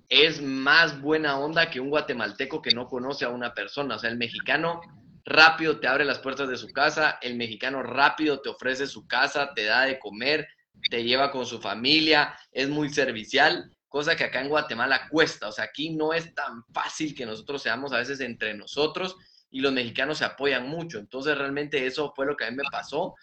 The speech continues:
Tuve la suerte de encontrarme ahí con buenas personas realmente,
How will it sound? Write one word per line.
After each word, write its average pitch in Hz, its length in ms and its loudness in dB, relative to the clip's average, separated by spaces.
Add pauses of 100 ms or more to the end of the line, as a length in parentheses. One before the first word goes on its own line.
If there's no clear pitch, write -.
(600)
Tuve 151 200 4
la 127 140 4
suerte 151 460 0
de 135 60 -2
encontrarme 123 560 -4
ahí 127 260 -2
con 123 260 -10
buenas 131 320 -4
personas 135 500 -4
realmente, 147 600 -4